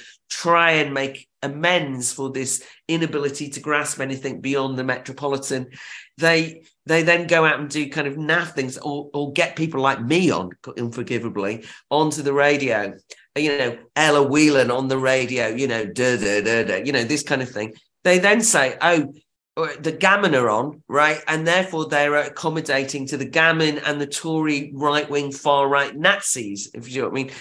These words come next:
So you've got everybody unhappy. And I don't think that means, by the way, the B B C are playing it well. I think that they've lost control. But I'm talking about news and current affairs.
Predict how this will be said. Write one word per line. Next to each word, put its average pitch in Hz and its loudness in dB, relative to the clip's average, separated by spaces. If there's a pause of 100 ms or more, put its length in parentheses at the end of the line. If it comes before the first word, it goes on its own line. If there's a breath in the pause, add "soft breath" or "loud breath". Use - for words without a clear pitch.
(140 loud breath)
So - -4
you've 220 -4
got 226 2 (160)
everybody 214 4
unhappy. 127 -6
And 135 0
I 165 -2
don't 202 2
think 165 0
that 151 2
means, 151 -2
by 143 0
the 143 -2
way, 143 2
the 139 -2
B 147 -2
B 135 -4
C 143 0
are 139 0
playing 147 0
it 107 -4
well. 107 -2
I 131 -2
think 160 -6
that - -8
they've 143 -2
lost 160 -2
control. 151 -4 (380 loud breath)
But - 2
I'm 226 4
talking 190 -2
about 147 -2
news 151 0
and 143 -10
current 143 -2
affairs. 127 -4